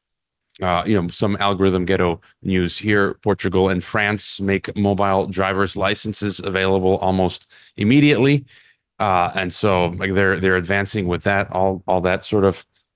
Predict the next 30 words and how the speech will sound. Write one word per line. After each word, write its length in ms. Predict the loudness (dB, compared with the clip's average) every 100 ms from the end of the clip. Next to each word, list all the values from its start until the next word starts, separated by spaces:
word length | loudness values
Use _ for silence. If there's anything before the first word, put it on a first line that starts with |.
| _ _ -20 -10
stuff. 480 | -6 -2 0 0 0
We've 140 | 0 2
also 260 | 0 0
got, 500 | 0 -2 -2 -6 -8 -12 _ _ -8
uh, 140 | -4 -2
Estonia 560 | -2 0 2 2 2
outlining 720 | 0 0 0 0 0 0 -2
procurement 540 | -6 -4 0 0 0 -2
plans 300 | -2 -2 -2
for 120 | -4
digital 440 | -2 0 0 0
I 140 | -2 -4
D 420 | 0 2 2 -2 _ _ _ _ _ _ _ _ _ _ _ _ -4
apps. 320 | 0 0 0
So, 260 | 0 4 6
you 140 | 6
know, 60 | 4
every 180 | 4 2
day 180 | 4 4
we're 120 | 2
seeing 280 | 2 2 4
all 140 | 2
these 160 | 2 0
different 260 | -2 0
countries 320 | 0 0 0
roll 160 | 2 2
this 140 | 2
stuff 220 | 0 0 0
out. 180 | 0
Tanzania 580 | 0 -2 2 4 4 2